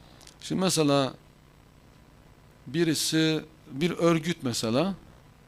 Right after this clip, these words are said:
bir takım siyasi konjonktürler gereği, bir takım dış güçler, başka devletlerin yardımıyla diyelim ki bir bölgede hakimiyeti ele geçiriyor. Bir süreliğine.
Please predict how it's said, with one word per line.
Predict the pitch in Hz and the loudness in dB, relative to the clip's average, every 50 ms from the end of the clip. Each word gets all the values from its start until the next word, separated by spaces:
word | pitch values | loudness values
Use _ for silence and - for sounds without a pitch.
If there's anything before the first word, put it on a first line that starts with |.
| - - - - - - - - - - - - - - | -20 -20 -20 -20 -20 -20 -20 -20 -20 -20 -20 -18 -14 -10
bir | - | -4
takım | - 190 165 - - 165 151 | 0 -2 0 0 -2 -4 -2
siyasi | - 165 165 160 160 156 160 185 | 0 2 2 4 2 2 0 -2
konjonktürler | 175 - 160 151 143 127 143 135 - - 151 139 143 151 151 143 | -2 0 0 0 2 0 -2 -4 -4 -4 -2 0 2 2 2 2
gereği, | 127 127 131 117 117 110 117 139 190 202 - - - - - - - - - - - - - - - - | 0 0 0 0 0 0 0 -2 -4 -6 -8 -14 -20 -20 -20 -20 -20 -20 -20 -20 -20 -20 -20 -20 -18 -14
bir | 180 185 | -8 -4
takım | - 160 143 - 160 160 151 139 | -4 -4 -4 -2 -4 -4 -4 -2
dış | 175 175 - - - | 0 0 0 -2 -4
güçler, | - 135 - - 139 135 131 135 131 - - - - | -6 -8 -6 -4 -2 -2 -2 -2 -4 -6 -12 -8 -6
başka | 143 143 - - - 160 131 139 | -4 -4 -2 -2 -2 -2 0 0
devletlerin | 135 131 123 131 131 123 - - 135 131 135 151 139 127 | 0 0 0 -2 -4 -4 -6 -4 -2 -2 0 0 0 0
yardımıyla | 131 127 123 117 110 135 147 170 151 117 104 127 170 185 - - - - - - - - - - - - | 0 0 0 -2 -2 -2 0 2 2 0 0 -2 -4 -6 -8 -14 -20 -20 -20 -20 -20 -20 -20 -20 -14 -8
diyelim | - 185 180 160 147 139 | -4 0 0 2 0 0
ki | - - 151 160 | -2 -4 -2 0
bir | 208 196 160 135 | 0 0 2 4
bölgede | 143 139 131 127 110 131 131 127 175 196 214 202 - - - - - - | 4 4 4 4 2 2 0 2 0 -2 -2 -4 -8 -14 -20 -20 -18 -2
hakimiyeti | - 160 156 147 - - - 151 147 139 139 139 139 - 202 | 2 4 4 4 4 2 0 2 4 4 4 4 4 2 2
ele | 165 151 147 143 135 | 2 2 2 2 2
geçiriyor. | 117 117 - - - 113 110 107 101 95 95 - - - - - - - - - - - - - - - - - - - | 0 -2 -2 -2 -2 -2 0 0 -2 -2 -2 -6 -8 -12 -14 -18 -20 -20 -20 -20 -20 -20 -20 -20 -20 -20 -20 -20 -10 -2
Bir | 143 160 156 | 0 0 0
süreliğine. | - - - 135 120 113 110 110 107 107 107 107 95 | 0 0 0 0 2 2 2 2 2 2 2 0 -2